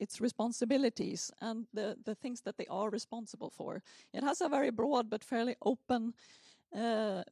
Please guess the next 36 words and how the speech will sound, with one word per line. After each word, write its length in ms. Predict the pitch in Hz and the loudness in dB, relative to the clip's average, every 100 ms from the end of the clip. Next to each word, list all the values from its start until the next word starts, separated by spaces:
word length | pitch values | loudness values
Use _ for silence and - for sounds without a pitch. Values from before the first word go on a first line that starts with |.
| - | -12
mandate, 640 | - 196 214 208 392 - 220 | -6 -2 0 2 0 -2 -2
maintaining 560 | 233 247 - 175 226 269 | -2 0 -2 -4 -2 -2
international 480 | 226 226 226 226 | 0 0 0 -2
peace 240 | - 240 - | -4 -4 -4
and 80 | - | -6
security. 460 | 214 208 196 285 | 0 0 2 0
So 140 | - 226 | -2 2
what 160 | 269 - | 2 0
we 80 | |
put 320 | 311 - 294 - | -6 -4 -6 -4
into 720 | 233 359 302 - - 175 170 - | -4 -2 -4 -6 -2 0 0 0
that 200 | 247 262 - | 0 0 -2
interpretation 800 | 233 - - - 254 247 - 240 | -6 -4 -4 -2 -2 0 -2 -4
becomes 500 | 220 - 208 165 - | -6 -4 -6 -6 -6
very 380 | 170 156 - - | -4 -4 -8 -10
important. 540 | 196 - - - - - - - - - - 233 | -10 -8 -8 -10 -16 -16 -20 -20 -20 -20 -14 -2
Now, 360 | 226 277 277 - - - | 4 4 4 0 -16 2
one 260 | 247 392 | 2 4
way 220 | 349 269 | 4 4
that, 200 | 247 240 - - | 4 2 2 4
uh, 180 | 240 240 | 6 6
members 480 | 240 233 226 262 - | 4 2 2 0 0
can, 320 | 220 220 208 | 0 0 -2
uh, 220 | 196 170 - | 0 -2 0
can 140 | 254 | 2
do 140 | 220 240 | 4 4
this 260 | 285 - | 4 2
is, 120 | 262 | -2
for 160 | - 220 | -2 -4
example, 640 | - 220 185 220 196 - - | -2 -4 2 2 4 2 -2
try 200 | - 208 | 0 0
to 200 | 220 247 | 0 -4
increase 440 | - 233 226 208 - | -6 -4 -2 -2 0
visibility 800 | 190 190 185 180 - 233 233 | -2 0 -2 -4 -6 -6 -6
and 180 | 180 175 | -6 -6
understanding 760 | 185 170 - 202 185 190 349 | -6 -6 -4 -2 -2 -2 -2